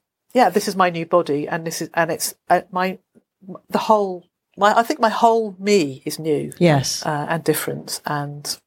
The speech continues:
Speaker 1: a more confident version of who I used to be.
Speaker 2: That's an amazingly positive message for those listening out there, because, you know, there are people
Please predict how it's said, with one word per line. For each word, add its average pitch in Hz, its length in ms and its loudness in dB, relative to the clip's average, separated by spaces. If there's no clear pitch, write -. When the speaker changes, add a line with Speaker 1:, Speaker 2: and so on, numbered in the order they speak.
Speaker 1:
a 160 60 0
more 156 180 0
confident 151 460 -2
version 156 380 4
of 156 120 -2
who 160 120 6
I 151 60 2
used 147 240 -4
to 156 80 -6
be. 151 180 -4
Speaker 2:
That's - 440 0
an 156 160 2
amazingly 156 560 4
positive 147 840 2
message 139 460 -2
for 151 120 -2
those 135 480 -2
listening 147 360 0
out 147 200 0
there, 131 320 -10
because, 147 520 0
you 160 60 0
know, 139 160 2
there 147 160 4
are 156 80 6
people 143 520 2